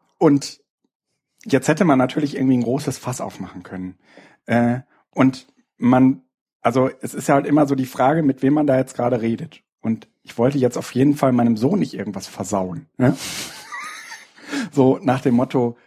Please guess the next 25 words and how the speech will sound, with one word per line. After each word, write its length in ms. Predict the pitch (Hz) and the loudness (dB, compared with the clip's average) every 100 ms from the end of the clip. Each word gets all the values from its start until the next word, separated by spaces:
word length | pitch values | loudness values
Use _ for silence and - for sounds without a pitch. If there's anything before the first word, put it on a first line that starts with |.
| _ | _
"Papa, 280 | - 143 147 | -2 2 4
du 120 | 123 | 2
warst 220 | 117 131 139 | 0 0 0
wieder 140 | 123 | -2
peinlich." 720 | - 127 131 123 95 - - _ _ _ _ _ _ _ - | -2 -2 0 -2 -6 -14 -20 _ _ _ _ _ _ _ -2
Aber, 460 | 117 123 123 - _ _ | 2 2 0 -6 _ _
äh, 380 | - - 160 - | -20 -10 -8 -8
eigentlich 640 | 143 156 220 180 165 - _ _ _ _ _ _ _ | 0 2 2 0 -4 -6 _ _ _ _ _ _ _
hab 180 | - 139 | -4 -4
ich 140 | 156 - | -4 0
so 380 | 135 135 135 - | 2 2 -2 -6
erst 260 | - 143 165 | 0 0 2
einmal 300 | 160 135 131 | 4 6 4
nur 240 | 123 139 | 4 2
bei 120 | 127 117 | 2 0
mir 200 | 113 185 | 0 -2
gedacht, 500 | 202 214 - - - _ _ _ _ _ _ _ _ | -2 -2 -4 -14 -20 _ _ _ _ _ _ _ _
meine 260 | 117 127 139 | -2 2 2
Güte, 440 | 127 165 190 220 - | 0 -2 -4 -6 -10
was 140 | 131 | -12
ist 140 | 196 156 | -6 -2
denn 100 | 135 | -2
so 120 | 120 | -4
schlimm 400 | 123 - 135 196 | -8 -6 -4 -2
daran? 340 | 214 185 220 | -2 -2 -4